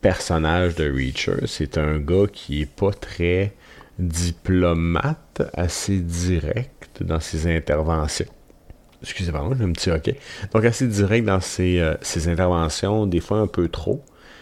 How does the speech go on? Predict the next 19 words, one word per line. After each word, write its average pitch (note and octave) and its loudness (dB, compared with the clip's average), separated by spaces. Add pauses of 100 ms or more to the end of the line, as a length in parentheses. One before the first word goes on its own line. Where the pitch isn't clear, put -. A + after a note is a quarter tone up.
(240)
Euh, C#2+ -4
ça - -4
fait E2+ 0
que, - -4
euh, D2+ 2 (680)
il, C2+ -4
ses - -6
partenaires F2+ 2
ou F2 2
les D#2+ 2
gens F2+ 0
qui - -6
sont F2 0
avec E2 -2
lui, F#2 -2
des F2 2
fois, F2+ 0
trouvent F#2 -2
que D2+ -2